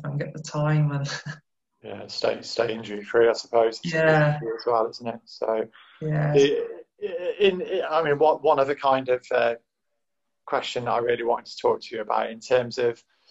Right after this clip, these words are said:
Speaker 2: because you, you're so used to winning races and being at the front of races. Um, when you go into the environment of kind of Commonwealth Games and World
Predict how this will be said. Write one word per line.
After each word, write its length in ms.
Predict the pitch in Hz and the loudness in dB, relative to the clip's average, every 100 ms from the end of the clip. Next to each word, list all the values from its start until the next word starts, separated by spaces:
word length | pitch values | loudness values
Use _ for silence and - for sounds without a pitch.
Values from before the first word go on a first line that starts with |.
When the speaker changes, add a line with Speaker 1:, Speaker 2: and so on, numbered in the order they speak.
| - - - _ _ - | -20 -20 -20 _ _ -8
Speaker 2:
because 160 | 135 | -4
you, 140 | 160 156 | 2 2
you're 180 | 151 139 | 2 2
so 180 | - 143 | 4 2
used 500 | 123 131 131 - - | 2 -2 -2 -6 -6
to 260 | 127 117 117 | -6 -6 -8
winning 320 | 117 135 131 110 | 0 2 2 -2
races 500 | 107 107 - 110 117 | -6 -6 -12 -14 -14
and 80 | |
being 220 | 113 120 117 | -8 -6 -6
at 80 | |
the 60 | - | -8
front 360 | - 123 117 110 | -2 -2 -2 -10
of 120 | 110 | -6
races. 680 | 104 101 - 98 - - _ _ - | -6 -6 -14 -16 -16 -18 _ _ -10
Um, 420 | 117 113 113 113 | -4 -2 -2 -2
when 120 | 117 123 | -4 -4
you 80 | |
go 180 | 120 131 | 0 0
into 240 | 131 127 117 | 0 -6 -6
the 460 | 120 120 117 120 _ _ _ - 135 | -4 -4 -8 -14 _ _ _ -14 -12
environment 640 | 117 120 117 117 113 110 | -6 0 0 0 -6 -8
of 220 | 110 110 - | -6 -8 -6
kind 240 | 117 107 | -6 -6
of 80 | 107 | -4
Commonwealth 520 | 113 110 107 110 107 | -4 -2 2 2 2
Games 440 | 113 110 110 110 | 2 2 -2 -8
and 120 | 110 107 | -10 0
World 320 | 110 110 | 2 2